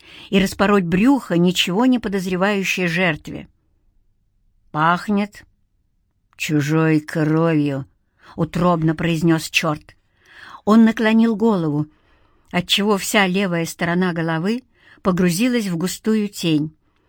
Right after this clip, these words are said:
Игнату показалось, видит он перед собой не человеческое лицо — а одну из тех безглазых волчьих морд, что венчали чистокол снаружи,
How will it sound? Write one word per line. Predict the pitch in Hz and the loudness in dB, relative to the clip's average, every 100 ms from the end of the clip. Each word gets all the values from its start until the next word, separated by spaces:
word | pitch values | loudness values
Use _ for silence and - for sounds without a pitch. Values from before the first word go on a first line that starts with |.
| _ _ _ | _ _ _
Игнату | 202 190 202 269 294 254 | -2 2 4 4 2 -2
показалось, | 262 254 220 240 202 143 - - _ _ _ - - | -4 -2 -2 -2 -2 -4 -8 -18 _ _ _ -18 -6
видит | 190 277 254 233 233 | 2 4 4 2 0
он | 240 214 | 0 0
перед | 214 214 | -2 -4
собой | - 220 208 233 | -2 0 2 4
не | 220 240 | 4 2
человеческое | 240 226 220 226 226 196 - 185 | 0 -2 2 2 0 -4 -6 -6
лицо — | 180 175 - 175 151 - _ _ _ _ _ - - | -6 -6 -6 -4 -4 -8 _ _ _ _ _ -16 -6
а | 175 | -2
одну | 190 208 254 | 0 4 4
из | 233 208 - | 4 0 -6
тех | - 262 220 | -2 0 0
безглазых | 202 196 175 208 262 214 190 175 | -4 -4 -4 -4 -2 -4 -6 -8
волчьих | 180 214 208 - 214 - | -4 -4 -4 -6 -6 0
морд, | 214 220 - - - _ _ _ - - - | 2 2 0 -6 -20 _ _ _ -20 -14 -10
что | - 185 | -2 0
венчали | 190 185 - 247 226 220 | 2 0 0 0 0 -2
чистокол | - 190 - 220 - 185 | -4 -4 -4 -4 -2 -4
снаружи, | 151 170 180 175 156 - | -2 -2 -2 -2 -8 -10